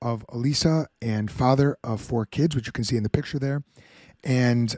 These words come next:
um, we live in the western suburbs of Chicago in an area called the Fox Valley region. And I started the Think Institute in twenty nineteen along with my wife, based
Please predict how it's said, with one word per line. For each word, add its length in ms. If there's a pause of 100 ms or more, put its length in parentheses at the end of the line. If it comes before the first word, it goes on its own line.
(100)
um, 320
we 240
live 420 (380)
in 140
the 160
western 480
suburbs 440
of 80
Chicago 600 (320)
in 100
an 140
area 340
called 400
the 260 (240)
Fox 600 (100)
Valley 400
region. 460 (580)
And 420
I 120
started 320
the 100
Think 300
Institute 600 (760)
in 640
twenty 280
nineteen 640
along 220
with 180
my 140
wife, 340 (600)
based 320